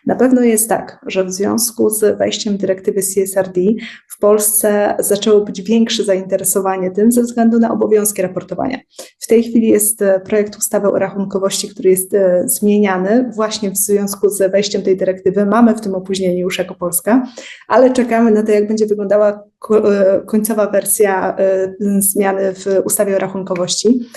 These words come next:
Natomiast na pewno jest tak, że w związku z już opublikowaną dyrektywą, e, C S D D D, e, widzimy o tej należytej staranności. Tak, to jest dyrektywa, co prawda,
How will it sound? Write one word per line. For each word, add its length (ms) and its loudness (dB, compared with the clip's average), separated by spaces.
Natomiast 400 0
na 80 2
pewno 280 0
jest 220 -4
tak, 180 -8
że 140 -2
w 60 -6
związku 340 0
z 180 0
już 240 0
opublikowaną 840 -4
dyrektywą, 1000 0
e, 280 0
C 240 0
S 200 4
D 120 2
D 220 -2
D, 60 -4
e, 220 0
widzimy 520 2
o 100 0
tej 300 -4
należytej 600 2
staranności. 560 -2
Tak, 200 -2
to 60 4
jest 140 2
dyrektywa, 400 0
co 140 -6
prawda, 640 -2